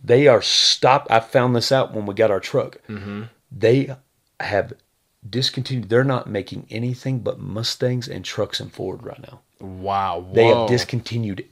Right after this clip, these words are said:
Speaker 1: every other car. You're talking the Ford Focus, the Fusion, the F-, all of them.
Speaker 2: Oh my
Speaker 1: Literally
Speaker 2: gosh.
Speaker 1: learned that last week.
Speaker 2: What? Oh, okay.
Speaker 1: So there's a big, yeah, it goes even deeper than that,
Speaker 2: <clears throat>
Speaker 1: yeah. But that's, but a hundred percent, you're right. It hits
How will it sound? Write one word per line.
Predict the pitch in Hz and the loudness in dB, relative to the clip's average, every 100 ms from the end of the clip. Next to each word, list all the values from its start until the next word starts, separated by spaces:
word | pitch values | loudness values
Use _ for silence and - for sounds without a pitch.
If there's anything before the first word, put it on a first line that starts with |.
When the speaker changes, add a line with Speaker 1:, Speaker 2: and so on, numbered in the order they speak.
| _ | _
Speaker 1:
every | 107 117 120 123 135 131 131 - _ | -4 -2 -4 -8 -4 -4 -6 -10 _
other | 107 101 101 | 0 0 -2
car. | - 95 - | -4 -6 -4
You're | 123 | -6
talking | 127 117 98 | -4 -4 -4
the | 92 | -10
Ford | - 101 107 | -8 -8 -10
Focus, | - - 131 131 131 120 - | -8 -2 -2 0 -2 0 -2
the | - - | -4 -10
Fusion, | - 135 127 113 123 120 | -4 0 0 0 -2 0
the | 110 92 | -2 -4
F-, | - - - - | -8 -10 -16 0
all | 107 104 | 2 2
of | 92 | 0
them. | 98 131 _ _ _ _ _ _ _ - | -12 -20 _ _ _ _ _ _ _ -6
Speaker 2:
Oh | - | 0
my | 113 | 4
Speaker 1:
Literally | 135 127 | 6 6
Speaker 2:
gosh. | 117 | 6
Speaker 1:
learned | 113 113 104 | 6 4 2
that | 90 | 0
last | 101 95 - | 0 0 -2
week. | 98 82 - _ _ _ | -12 -16 -20 _ _ _
Speaker 2:
What? | 98 98 110 185 202 - - _ _ _ _ _ _ _ _ _ _ _ _ _ _ _ _ _ _ _ | -20 -14 -10 -10 -10 -12 -14 _ _ _ _ _ _ _ _ _ _ _ _ _ _ _ _ _ _ _
Oh, | - - 202 - | -4 -2 -2 -2
okay. | 131 196 180 160 185 - _ | -2 2 4 4 0 -6 _
Speaker 1:
So | - 131 113 | 2 6 8
there's | 117 123 | 8 6
a | 110 | 4
big, | 104 98 127 135 143 143 143 139 135 127 110 | 2 2 6 8 8 10 10 8 8 6 6
yeah, | 117 | 6
it | 110 120 | 6 4
goes | 135 123 | 6 8
even | 127 113 | 6 2
deeper | 110 123 101 | 4 6 8
than | 95 | 6
that, | 110 104 | 4 2
Speaker 2:
<clears throat> | |
Speaker 1:
yeah. | 110 95 | 2 0
But | 98 104 101 | 0 -2 4
that's, | 117 113 - - - | 6 6 0 -6 -6
but | 120 113 104 | -2 0 0
a | 101 | 0
hundred | 120 110 | -2 -2
percent, | 104 123 98 | -2 -2 0
you're | 104 | 0
right. | 104 | 0
It | 92 92 | 0 -8
hits | - 117 - | -6 -6 -6